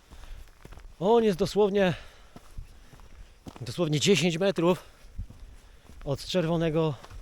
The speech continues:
małego, beskidzkiego, e, szlaku turystycznego. Być może wtedy był zamknięty, być może wtedy bym nic nie widział. A pójdę sobie tutaj troszeczkę, zetnę drogę.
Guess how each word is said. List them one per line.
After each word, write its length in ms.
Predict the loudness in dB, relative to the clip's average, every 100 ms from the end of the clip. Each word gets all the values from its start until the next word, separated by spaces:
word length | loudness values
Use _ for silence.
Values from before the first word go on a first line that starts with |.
| -16 -16 -16 -20 -12
małego, 500 | -4 -2 0 0 0 -2 -8
beskidzkiego, 680 | -10 -8 -10 -8 -6 -6 -6 -12 -20 -20 -20 -12 -10 -8
e, 40 | -6
szlaku 320 | -4 -4 -4
turystycznego. 720 | -4 -4 -6 -6 -6 -8 -10 -14 -20 -14 -14 -14 -18 -18 -20 -20 -20 -20 -12 -4 -2 0
Być 160 | 0
może 260 | 0 0 -2
wtedy 280 | -2 -4 -2
był 140 | 0
zamknięty, 560 | 0 0 2 2 0 -2 -10 -20 -20 -20 -20 -20 -20 -14 -8
być 120 | -6
może 260 | -6 -6
wtedy 280 | -6 -4 -2
bym 120 | 0
nic 160 | -2 0
nie 140 | 0
widział. 320 | 0 0 -2 -2 -8 -20 -20 -20 -20 -20 -20 -20 -20 -20 -6
A 100 | -4
pójdę 280 | -4 -6 -6
sobie 240 | -10 -10
tutaj 220 | -10 -10
troszeczkę, 440 | -10 -10 -10 -10 -12
zetnę 300 | -10 -8 -8
drogę. 340 | -8 -8